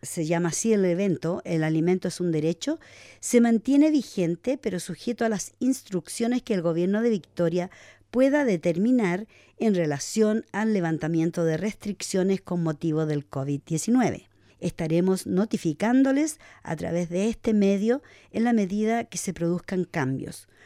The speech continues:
los cuales esperamos sean anunciados el martes veinte de julio. Nuestro evento se mantiene en pausa, pero la necesidad de nuestro pueblo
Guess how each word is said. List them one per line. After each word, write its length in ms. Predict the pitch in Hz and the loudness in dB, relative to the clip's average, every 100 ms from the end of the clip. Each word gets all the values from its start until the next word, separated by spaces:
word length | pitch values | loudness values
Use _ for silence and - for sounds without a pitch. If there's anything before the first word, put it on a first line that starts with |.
| - - | -16 -10
los 140 | 151 | -10
cuales 440 | - 226 262 269 | -2 0 2 0
esperamos 500 | 254 - 180 185 202 | -2 -4 -2 0 0
sean 400 | - - 175 185 | 0 -2 0 2
anunciados 680 | 185 208 226 - 220 202 202 | 2 2 0 2 2 4 2
el 140 | 185 156 | 0 0
martes 480 | 165 165 - 180 | -2 -4 -4 -4
veinte 340 | 160 156 156 160 | -2 -2 -2 -2
de 100 | 156 | -4
julio. 500 | - 156 123 - - _ _ | -4 -4 -4 -6 -16 _ _
Nuestro 420 | 190 190 - 202 | 0 0 0 2
evento 520 | 190 196 254 294 - 311 | 4 4 4 4 2 -2
se 140 | - | 0
mantiene 480 | 180 170 160 185 185 | 0 0 0 0 2
en 180 | 160 151 | 2 -2
pausa, 640 | - 214 254 262 - 330 359 - - - | -4 -2 0 -2 -4 -6 -6 -18 -20 -6
pero 200 | - 208 | 0 2
la 140 | 196 185 | 4 4
necesidad 800 | 208 269 294 - 208 185 196 143 | 2 0 -2 -4 -2 0 0 0
de 160 | 156 | 0
nuestro 380 | 165 180 - 165 | 0 0 -2 -6
pueblo 520 | - 147 151 143 143 | -2 0 0 -2 -6